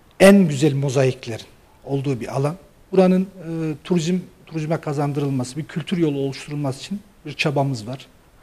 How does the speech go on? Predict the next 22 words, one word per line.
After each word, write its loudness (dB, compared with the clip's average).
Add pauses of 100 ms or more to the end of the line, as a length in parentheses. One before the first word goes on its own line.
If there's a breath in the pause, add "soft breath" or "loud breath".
(120)
Bunu -4
değerlendirmeye -2
çalışıyoruz. -12 (520 loud breath)
Tabii 4 (600 loud breath)
İncesu 4
Belediyesi'nin, 6
daha 4
doğrusu 2
belediyelerin 4
mutat 0
çalışmaları 0
olan -4
işte -12
asfalt, 0 (180)
parke, 0 (540 soft breath)
yol 8
düzenleme 2
çalışmaları -6
zaten 0
devam -6
edecek. -12 (1040)
Bizim 6